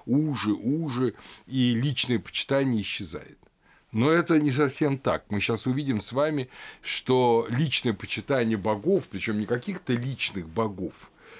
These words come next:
отличающихся от, э, великих богов Месопотамии, а почитание того или иного бога, или действительно великого, или местного, это не важно,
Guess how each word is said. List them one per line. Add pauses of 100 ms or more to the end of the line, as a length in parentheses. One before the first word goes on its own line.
(140)
отличающихся
от, (400)
э,
великих
богов
Месопотамии,
а
почитание
того
или
иного
бога, (540)
или
действительно
великого,
или
местного,
это
не
важно,